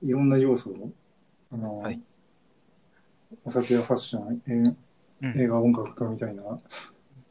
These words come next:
Speaker 1: というよりは、なんか、そうですね。やっぱりすごいスタンダードの四コマみたいな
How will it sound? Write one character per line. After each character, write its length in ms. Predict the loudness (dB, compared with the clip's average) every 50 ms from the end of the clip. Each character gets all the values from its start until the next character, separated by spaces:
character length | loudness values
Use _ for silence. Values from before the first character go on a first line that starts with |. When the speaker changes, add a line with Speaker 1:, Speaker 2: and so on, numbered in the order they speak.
| -20 -20 -20 _ _ _
Speaker 1:
と 120 | 4 6 6
い 160 | 8 8 6
う 20 |
よ 120 | 6 6 4
り 100 | 4 2
は、 300 | -2 -8 -12 -12 -10 -10
な 80 | -10 -10
ん 60 | -12
か、 100 | -14 -16 -18 -18 -20 _ _ _ _ _ _ _ _ _ _ _ _ _
そ 180 | -6 -4 -4
う 40 | -4
で 40 | -2
す 80 | -2 -2
ね。 80 | 0
や 60 | 0
っ 60 | -2 -2
ぱ 60 | -6 -10
り 120 | -10 -10 -12 _ _
す 140 | -4 2 4
ご 80 | 4
い 120 | 4 4 2
ス 140 | -4 -4 0
タ 80 | 2 4
ン 80 | 6
ダ 160 | 6 6 4 2
ー 40 |
ド 100 | -2 -6
の 160 | -12 -14 -14 -10 -4
四 240 | 2 4 4 4 4
コ 120 | 4 2
マ 500 | 0 0 0 -2 -6 -6 -8 -8 -8 -10
み 80 | -12 -12
た 120 | -12 -14
い 40 | -14
な 60 | -14